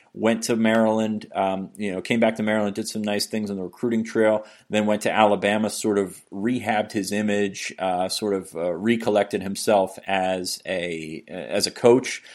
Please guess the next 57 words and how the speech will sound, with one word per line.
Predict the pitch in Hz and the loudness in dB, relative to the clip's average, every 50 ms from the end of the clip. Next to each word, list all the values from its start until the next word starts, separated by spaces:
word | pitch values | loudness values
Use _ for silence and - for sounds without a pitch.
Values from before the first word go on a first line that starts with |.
| - - - | -20 -6 -4
and | - 98 | -2 0
now | 98 107 110 113 | 2 4 4 2
he's | 113 113 123 120 120 | 2 0 -2 -2 -2
at | 117 80 | -2 2
Maryland. | 104 107 127 127 92 85 73 85 90 | 4 6 6 6 4 2 -4 -8 -8
And | 95 95 | -4 0
that's, | 104 107 107 - - - | 0 2 2 2 2 4
uh, | 117 110 104 101 - - - - - | 6 6 6 4 2 -2 -12 -4 -4
I | - | -4
think | - - 127 120 113 | -2 0 -2 2 6
that's | 113 113 113 113 - | 6 6 6 4 2
one | 110 113 113 113 113 | 2 4 4 4 2
thing | 113 113 110 110 113 | 4 4 4 4 4
when | 107 98 | 2 2
we | 98 101 | 2 0
talk | 101 - 117 107 107 - | 4 8 8 8 8 8
about | 104 107 107 104 | 8 8 8 8
Ohio | 98 98 - 110 110 107 101 | 8 6 6 8 8 8 8
State, | - - 113 110 110 - - | 8 6 6 6 6 6 2
y-, | 95 98 87 - | 0 -2 -2 0
you're | 92 104 101 107 | 4 8 8 10
always | 110 110 110 104 - | 10 8 6 2 6
focused | - 117 113 110 113 107 - - | 8 8 8 8 6 2 0 0
on | - 98 107 107 104 | 2 4 4 4 2
the | 98 | 0
field, | - - - 113 110 110 107 107 101 - - - - - - - _ | 0 2 4 6 6 6 6 4 2 -2 -10 -20 -20 -20 -20 -20 _
um, | - - 92 95 92 90 92 - - | 0 2 4 4 4 2 -2 -4 -4
you | 104 | -2
know, | 98 90 85 | 0 0 0
'cause, | - - 104 95 - - - | 2 2 2 2 0 -4 -4
'cause | - 101 92 | -4 2 6
that's | 104 104 110 - | 8 8 8 8
gonna | - 110 101 | 6 6 6
be | 101 101 | 6 6
the | 104 | 6
biggest | 92 101 104 104 101 - - | 6 6 6 6 6 6 6
game | 107 104 104 | 4 2 2
for | - 104 | 0 0
Penn | - - 107 107 | 2 2 2 2
State | - - 104 | 4 4 4
every | 104 101 98 98 | 4 4 4 4
year. | 98 101 107 113 113 - - - - _ _ | 4 4 4 2 0 -4 -12 -20 -20 _ _
With | - 101 98 | 2 2 4
Maryland, | 98 98 113 127 135 123 113 107 | 6 8 10 10 10 10 8 8
you're | 104 104 110 | 6 4 6
focused | - 123 117 113 113 110 - | 8 8 8 8 8 4 4
on | 113 107 | 4 4
the | 104 101 | 6 4
recruiting | 98 95 - 113 - 127 107 | 2 4 6 6 6 6 4
trail, | - - 85 65 | 2 0 0 -2
'cause | - - - 92 | -2 -4 -4 0
Mike | 90 95 104 110 110 | 4 6 6 6 8
Locksley | 110 104 101 107 110 - - 120 117 | 8 8 8 8 6 4 4 6 6
is | 113 98 92 | 6 6 2
a, | 98 82 52 69 | 0 -2 0 0
is | 90 87 85 87 - | 0 0 0 0 0
a, | 90 85 82 80 78 71 71 | 2 2 2 0 -2 -4 -8